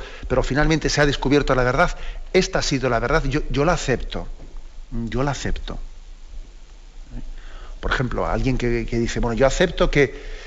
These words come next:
que este es mi padre, y, y bueno, y podría, yo igual, igual hubiese deseado que hubiese sido de otra manera, pero es este, ¿no?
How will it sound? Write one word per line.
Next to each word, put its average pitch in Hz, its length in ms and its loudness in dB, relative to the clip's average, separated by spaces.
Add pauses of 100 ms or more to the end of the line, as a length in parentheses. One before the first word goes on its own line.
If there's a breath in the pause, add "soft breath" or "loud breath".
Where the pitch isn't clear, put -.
que 139 120 4
este - 200 0
es 147 80 0
mi 165 120 0
padre, 107 440 2 (460 loud breath)
y, 107 720 -2
y 117 80 -8
bueno, 143 220 2
y 127 80 6
podría, 139 560 4 (260 loud breath)
yo 135 160 2
igual, 139 240 6
igual 139 360 4
hubiese 139 320 2
deseado 131 380 2
que 131 120 2
hubiese 135 180 2
sido 131 220 0
de 127 80 2
otra 135 120 2
manera, 135 340 4
pero 123 280 2
es 156 220 2
este, 113 340 0
¿no? 165 160 0